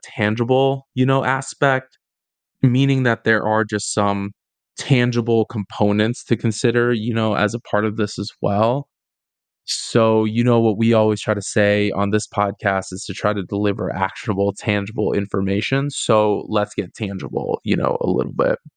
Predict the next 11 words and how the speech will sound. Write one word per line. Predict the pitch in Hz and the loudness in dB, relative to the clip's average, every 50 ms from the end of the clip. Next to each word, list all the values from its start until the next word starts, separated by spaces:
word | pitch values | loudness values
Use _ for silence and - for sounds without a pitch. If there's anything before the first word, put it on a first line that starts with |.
| _ _ _ _ _ _ _ _ _ _ _ _ _ _ - | _ _ _ _ _ _ _ _ _ _ _ _ _ _ 0
Microdosing | 139 135 120 123 120 139 131 131 131 - - 135 120 | 2 2 2 2 2 2 2 2 0 -2 -2 -2 -2
and | 117 113 | 0 0
macrodosing, | 107 107 - - 123 120 123 127 - - 151 151 151 151 123 | 0 0 -2 -2 0 0 0 0 0 -2 -2 0 0 0 2
they'll | 120 113 104 107 - _ - | 0 0 0 -2 -6 _ 0
both, | 117 113 113 113 117 120 120 - - - - | 2 2 2 2 0 -2 -4 -8 -14 -12 -4
you | 113 113 113 | -2 0 2
know, | 110 110 | 2 2
require | 107 107 104 - - - 110 110 110 110 107 - - | 0 0 -2 -2 0 0 2 2 2 0 -2 -4 -8
planning | - - 110 107 104 104 107 113 120 131 143 151 - | -6 -2 0 2 2 2 0 0 0 0 -2 -2 -2
and | - 110 101 | -2 -4 -4
support. | - - - 98 - - - 104 95 95 107 127 151 170 | -4 -6 -6 -8 -8 -4 -2 0 2 2 2 0 -2 -4